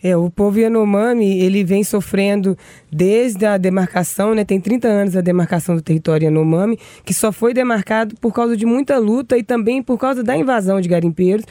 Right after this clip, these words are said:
que hoje a gente tá denunciando de novo. Então, é um, é um, um enfrentamento sistemático contra os garimpeiros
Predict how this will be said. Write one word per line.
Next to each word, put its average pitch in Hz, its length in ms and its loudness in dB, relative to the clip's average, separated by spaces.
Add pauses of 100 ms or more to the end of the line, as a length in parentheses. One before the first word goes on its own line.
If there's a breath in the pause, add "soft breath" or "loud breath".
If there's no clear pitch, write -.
(240 loud breath)
que 233 120 0
hoje 240 220 2
a 262 40 2
gente 254 180 -2
tá 254 80 -2
denunciando 240 560 0
de 214 100 -2
novo. 226 460 2 (320 loud breath)
Então, 226 400 0
é 240 80 0
um, 240 400 0
é 202 100 0
um, 202 160 2
um 190 560 0
enfrentamento 196 720 -2
sistemático 226 760 -2
contra 196 300 -2
os 185 60 0
garimpeiros 170 600 0